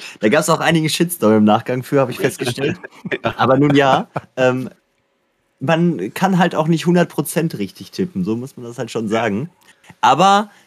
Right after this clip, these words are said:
Speaker 1: ich glaube, man kann diese, äh, Podcast-Folge des heutigen Tages mit dem, mit der Überschrift „Das große Favoritensterben“ betiteln, oder sollen wir es anders nennen? Oder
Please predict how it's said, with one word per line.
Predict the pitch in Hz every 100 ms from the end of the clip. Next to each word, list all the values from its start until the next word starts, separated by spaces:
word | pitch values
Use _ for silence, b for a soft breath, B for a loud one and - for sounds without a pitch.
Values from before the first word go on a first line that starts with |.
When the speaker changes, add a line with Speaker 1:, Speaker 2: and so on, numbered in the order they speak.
| b
Speaker 1:
ich | 120 -
glaube, | 107 107 135 180
man | 156 117 110
kann | 127 139 160 113
diese, | 113 127 123 120 98 107
äh, |
Podcast-Folge | 104 147 - 123 - - 127 120
des | 107
heutigen | 120 92 117
Tages | 101 113 123 139 139
mit | 117 110
dem, | 113 110 104
mit | 123 123
der | -
Überschrift | 123 131 - 143 -
„Das | 110 -
große | 190 120 151 160 147 147 b b _ _ _ _
Favoritensterben“ | - 107 101 95 104 160 180 - - 135 147 165 175 185 208 _ _ _ _ _ _ _ _
betiteln, | - 135 175 170 196 208
oder | - 127 117 117 117 b b b _
sollen | 104 120
wir | 120
es | 113
anders | 113 131 160 -
nennen? | 156 165 180 180 b b
Oder | - 107 107 107 104 107